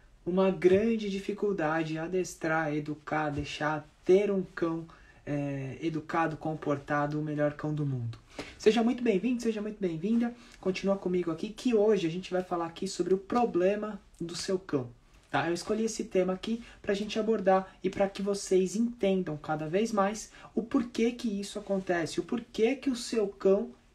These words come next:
tem um problema. E não necessariamente eu sei exatamente qual é o problema do seu cão. A grande verdade é que todo cachorro tem um problema. Mas antes da gente começar e da gente se jogar dentro do conteúdo, pra você que tá me assistindo aqui, uma muito boa noite.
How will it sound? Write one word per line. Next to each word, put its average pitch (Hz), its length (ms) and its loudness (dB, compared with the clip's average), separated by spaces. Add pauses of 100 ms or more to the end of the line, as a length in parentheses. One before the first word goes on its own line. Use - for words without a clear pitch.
(180)
tem 214 300 2
um 208 60 -4
problema. 156 520 0 (260)
E 190 60 0
não 226 160 2
necessariamente 233 680 -2
eu 262 120 -2
sei 233 420 2
exatamente 190 840 0
qual 185 160 -4
é 185 80 2
o 190 40 0
problema 160 480 -2
do 151 120 -8
seu 156 200 -6
cão. 143 220 -4
A 160 60 -2
grande 233 260 0
verdade 202 500 2 (840)
é 165 100 2
que 180 140 -4
todo 202 400 4
cachorro 175 440 -2
tem 175 220 -4
um 170 40 -8
problema. 143 460 -2 (320)
Mas 226 160 4
antes 302 140 2
da 294 80 10
gente 285 220 2
começar 202 440 2
e 190 40 4
da 190 80 4
gente 196 240 -4
se - 200 -8
jogar 175 320 2
dentro 170 320 -6
do 160 80 -6
conteúdo, 160 600 -2 (360)
pra 214 140 2
você 254 400 2
que - 60 -12
tá 254 100 -2
me 233 100 2
assistindo 202 480 -4
aqui, 208 240 -6
uma 185 400 -2
muito 165 460 2
boa 196 220 4
noite. 175 440 -2